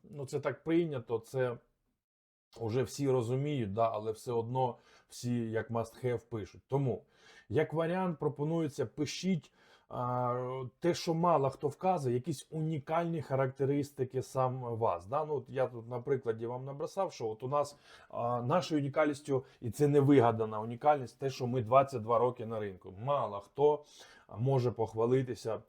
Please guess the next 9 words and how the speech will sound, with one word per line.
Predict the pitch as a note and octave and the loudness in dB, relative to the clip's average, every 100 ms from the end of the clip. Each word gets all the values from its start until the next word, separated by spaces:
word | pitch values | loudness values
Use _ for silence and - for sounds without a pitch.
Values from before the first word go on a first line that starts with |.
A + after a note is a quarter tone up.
| - _ | -20 _
таким | - G2+ B2+ A#2+ | -10 -2 0 0
тривалим | A2+ A2+ B2+ A#2 G#2 | 2 6 6 4 0
терміном. | A#2 G2+ F2 F2 F#2 G2+ | 0 -2 -4 -14 -14 -8
Е, | G#2 | -8
підтвердження | F#2 C3+ - E3 D3 D3 C3 | -6 -8 -2 0 2 0 -4
цього | A#2 D#3 C3 B2 | -2 2 4 2
є | G#2+ C#3+ | 2 2
у | C3 A#2 | 4 2
нас, | B2+ B2+ - | -2 -2 -4